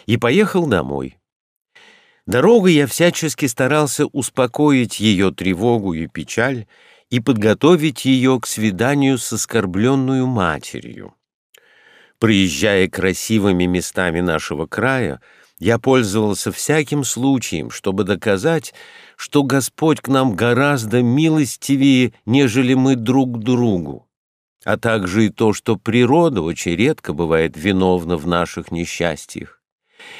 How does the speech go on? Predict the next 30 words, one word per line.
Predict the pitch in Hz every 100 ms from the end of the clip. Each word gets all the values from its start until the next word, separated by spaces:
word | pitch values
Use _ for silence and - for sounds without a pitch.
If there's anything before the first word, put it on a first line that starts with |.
| -
Я | 90 117
уверял | 113 107 110 110 117 107
её, | 95 95 92 85 - - -
что | - 120
она | 113 113
никогда | 110 110 117 110 110
в | 95
жизни | 85 113 113 104
не | 107 104
увидит | 117 104 113 107 110 -
ни | 110 120
малейшей | 120 120 110 123 113 - 113
перемены | - 107 110 98 110 120 107 107 - - -
в | 78 90
моей | 107 101 107 101
к | -
ней | 101 101 98
нежности, | 92 98 92 78 82 78 - - 82 - - - 101
и | 110
что | - 110
пока | 113 107 123
я | 120 127 131
жив — | 107 160 156 - - _ _ _ _ _ -
а | 92
это | 92 82
может | 92 87 90 90
продлиться | - 92 78 92 - 98
ещё | 78 95 85
довольно | 85 78 80 76 76
долго, | 57 85 107 160 139 131